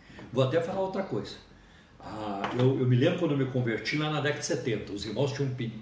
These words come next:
tinham medo na hora de comer, de esquecer de orar. Irmão, Deus não é mesquinho. Ah, não orou. Agora a comida vai fazer mal para ele. Deus não é assim.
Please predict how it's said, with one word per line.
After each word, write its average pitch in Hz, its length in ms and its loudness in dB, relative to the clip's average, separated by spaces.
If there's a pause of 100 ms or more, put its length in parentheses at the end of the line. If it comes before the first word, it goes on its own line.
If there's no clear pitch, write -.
(100)
tinham 143 160 -2
medo 131 360 0
na 131 120 -2
hora 113 120 -2
de 110 80 -10
comer, 120 480 -4 (240)
de - 80 -12
esquecer 180 480 0
de 170 60 -2
orar. 110 340 -4
Irmão, 113 560 -4 (560)
Deus 214 220 0
não - 80 -8
é 214 80 -2
mesquinho. 135 560 -6
Ah, 165 480 2
não 202 180 4
orou. 156 480 4 (300)
Agora 151 360 4
a 208 40 2
comida 190 500 0 (320)
vai 135 200 4
fazer 165 240 4
mal 151 180 2
para 151 160 0
ele. 127 220 2
Deus 107 300 -4
não 285 120 -6
é - 20 -6
assim. 113 320 -8